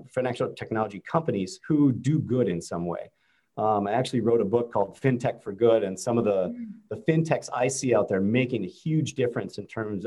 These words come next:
Speaker 1: of, uh, impact on either, uh, well, uh, basically on, on people to get access to the financial system or to improve their credit score or to improve their savings. Um, and so one, that's that aspect.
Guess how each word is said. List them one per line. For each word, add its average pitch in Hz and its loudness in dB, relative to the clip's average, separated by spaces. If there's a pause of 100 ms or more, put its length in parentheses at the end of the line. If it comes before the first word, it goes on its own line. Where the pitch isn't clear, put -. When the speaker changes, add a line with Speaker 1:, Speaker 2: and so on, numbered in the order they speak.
Speaker 1:
of, 98 -2 (380)
uh, 101 0 (100)
impact 123 0
on 101 -4 (280)
either, 98 0
uh, 90 -4 (260)
well, 104 0
uh, 117 -4
basically 117 -4
on, 98 -8
on 92 -8
people 92 -4 (200)
to 120 -2
get 113 0
access 127 0
to - -12
the 135 -4
financial 123 -6
system 120 -4
or 104 -4
to - -10
improve 147 -2
their 135 6
credit 123 -2
score 117 2
or 90 -2
to - -8
improve 120 -4
their 120 0
savings. 113 0 (440)
Um, 101 2
and 117 -2
so 113 2 (280)
one, 160 0 (500)
that's 147 4
that 135 6
aspect. 98 0